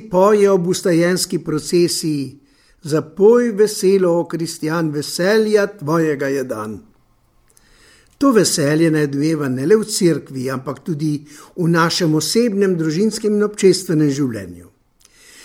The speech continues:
S tem veseljem pričujmo, da smo kristjani ne le za veliko noč,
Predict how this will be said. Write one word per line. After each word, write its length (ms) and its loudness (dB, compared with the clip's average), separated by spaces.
S 140 -4
tem 240 4
veseljem 600 2
pričujmo, 640 0
da 120 0
smo 260 -2
kristjani 840 0
ne 200 2
le 140 2
za 140 2
veliko 480 2
noč, 540 -4